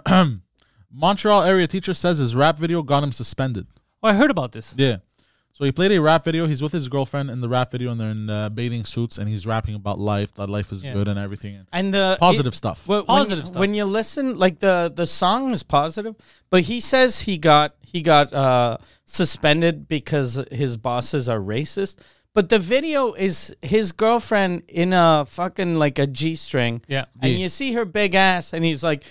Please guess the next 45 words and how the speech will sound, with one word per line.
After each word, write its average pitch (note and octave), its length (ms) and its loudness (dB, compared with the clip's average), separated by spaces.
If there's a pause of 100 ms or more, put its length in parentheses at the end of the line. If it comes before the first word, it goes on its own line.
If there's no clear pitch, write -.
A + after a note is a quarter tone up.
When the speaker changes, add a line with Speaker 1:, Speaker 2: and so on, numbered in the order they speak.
(160)
Speaker 3:
"If F#3 260 -2
I A#3+ 180 2
look B3 320 0
like A3+ 200 -2
Justin G#3 480 -2
Bieber, F3+ 440 2 (300)
this A3+ 260 0
wouldn't A3 240 -2
have G3+ 120 0
happened F#3 360 0
to D3+ 80 0
me." C#3+ 160 -2 (180)
But A#3 100 4
it B3 120 8
has B3 180 -4
nothing C#4 460 0
to B3+ 80 2
do A3 200 0
with G#3+ 220 2
you. A#3 160 0
It E3+ 80 0
has F#3+ 220 -4
to A#3 80 -4
do G#3 200 0
with G3 180 0
your F#3+ 100 0
fucking F#3 560 -8
girlfriend. D#3+ 600 -2 (220)
Speaker 2:
But G#3 140 0
Speaker 1:
Yeah. A#3 100 4
Speaker 2:
if G3+ 100 -2
he C4+ 120 -2
looked C4 180 0
like G#3+ 140 -2
Justin G3 300 -2
Bieber, F3 340 4
he D#3+ 100 2
would D#3+ 140 -2
not E3 180 0
be D#3+ 140 2
a C#3 80 -2
teacher. B2 300 -6 (520)
Speaker 3:
Yeah. G#3 220 2 (180)
Speaker 1:
Yeah. A2+ 260 -4
Speaker 3:
Maybe. F#3+ 380 -8